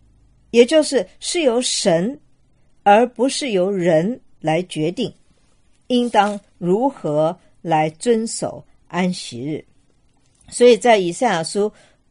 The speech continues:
五十六章第四节说，因为耶和华如此说，那些谨守我的安息日，拣选我所喜悦的事，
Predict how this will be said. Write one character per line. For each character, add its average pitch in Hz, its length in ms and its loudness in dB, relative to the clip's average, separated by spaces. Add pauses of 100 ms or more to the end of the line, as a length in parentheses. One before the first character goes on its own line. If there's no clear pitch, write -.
(120)
五 175 100 -4
十 185 180 -2
六 269 220 4
章 233 320 0
第 233 100 -6
四 247 240 -6
节 175 400 -2 (760)
说， 285 400 2 (560)
因 349 200 -2
为 320 160 0
耶 277 100 4
和 262 160 4
华 202 200 -2
如 185 200 -4
此 156 200 -8
说， 180 400 -4 (240)
那 381 160 -2
些 359 220 2
谨 294 320 -4
守 202 300 2
我 143 160 -2
的 185 120 -2
安 269 280 -2
息 165 240 -8
日， 202 300 -4 (440)
拣 240 380 4 (120)
选 160 460 0
我 165 320 0
所 180 320 -2
喜 156 520 -6
悦 202 380 0
的 120 180 -8
事， - 400 -6